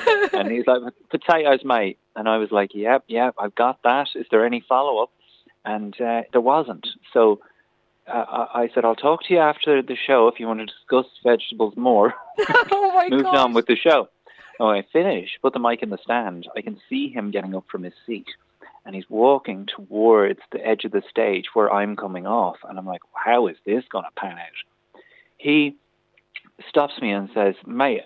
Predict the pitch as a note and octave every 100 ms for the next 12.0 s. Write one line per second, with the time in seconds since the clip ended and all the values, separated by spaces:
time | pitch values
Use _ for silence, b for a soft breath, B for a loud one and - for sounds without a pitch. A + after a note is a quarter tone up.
0 | - A#2+ G#2 - - A2+ G#2+ G2+ G2+ G2
1 | - F#2+ A2+ A2+ - - F#2+ - G#2+ -
2 | - G#2 - _ _ _ _ G#2+ G2 C3
3 | B2 - A#2+ A#2+ A#2+ - - - B2+ B2
4 | G2+ D#2+ - _ - F#2 F#2+ F#2 F2 -
5 | A#2 C#3+ D#3+ - C#3 D#3+ D3+ C#3 B2+ -
6 | B2+ C3+ - - D3 G#2 - B B B
7 | B G#2+ G2+ A#2 A2+ A#2+ - - D#3 -
8 | D3+ F3+ E3+ C#3+ C3 - - - G#2+ G#2+
9 | A#2 - - - D#3+ E3 G2+ _ _ _
10 | b b b b b _ - B2 A#2 A#2+
11 | C#3 C#3+ C#3 C#3 B2+ - - - C#3+